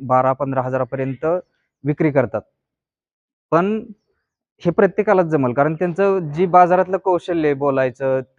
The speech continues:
कस्टमर कुठं विकायचे, ते डायरेक्ट दुकानां-, दुकानदाराला माल सप्लाय करतात. ही बाकी सगळं त्यांचं कौशल्य आहे की ते जे एका पिल्लामागं, म्हणजे माझ्याकडे या, आम्ही आता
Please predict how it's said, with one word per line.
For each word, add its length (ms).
कस्टमर 340
कुठं 220
विकायचे, 580
ते 60
डायरेक्ट 280
दुकानां-, 400
दुकानदाराला 480
माल 220
सप्लाय 380
करतात. 300
ही 120
बाकी 440
सगळं 280
त्यांचं 260
कौशल्य 460
आहे 100
की 120
ते 120
जे 180
एका 240
पिल्लामागं, 640
म्हणजे 340
माझ्याकडे 540
या, 160
आम्ही 300
आता 360